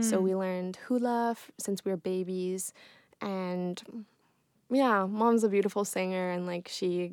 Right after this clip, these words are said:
Speaker 1: grew up playing guitar also and, like,
Speaker 2: Mm.
Speaker 1: just, like, this amazing dancer. And, yeah, I guess part of, like, I think, uh, a grounding point for me in my art is always, like, with my siblings and my mom and, like,
Speaker 2: Mm.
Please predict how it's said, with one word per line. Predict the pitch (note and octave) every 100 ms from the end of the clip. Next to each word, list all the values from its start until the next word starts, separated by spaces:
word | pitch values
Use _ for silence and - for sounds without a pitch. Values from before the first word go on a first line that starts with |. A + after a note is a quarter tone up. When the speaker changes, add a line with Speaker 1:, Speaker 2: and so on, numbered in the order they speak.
| -
Speaker 1:
grew | - F#3
up | F3
playing | F#3 F3+
guitar | F3+ - - - D#3+
also | D#3 - - -
and, | - G#3+
like, | E4+
Speaker 2:
Mm. | D#4 A#3+
Speaker 1:
just, | G#3+
like, | G#3 F#3
this | F#3+ -
amazing | F3 F3 F3 F3
dancer. | E3+ F3 F3+ F3 F3 F3 _ - - _ _ _ _ -
And, | G3+ G3 F#3+ F#3+ F#3+ F#3+ - _ _ _ _ _ -
yeah, | D4+ D4+ B3
I | A#3+
guess | D4 D#4 - -
part | - G3+ G3+
of, | G3 F3+
like, | F3+ F3 - _ _ _ _ _ _ _ _ -
I | G#3
think, | G#3+ C4+ B3 - -
uh, | G3+ G3 F#3 -
a | G3+
grounding | G#3 G3+ A3 G3+
point | G3+ F#3+
for | F#3
me | F#3
in | F3+
my | F3 -
art | F3
is | F3 -
always, | F3 E3+ A#2
like, | - -
with | F#3+
my | F3+
siblings | - - D#3+ G3+
and | -
my | -
mom | - - G2+ -
and, | -
like, | G3+ G3+
Speaker 2:
Mm. | F#3+ F3+ E3+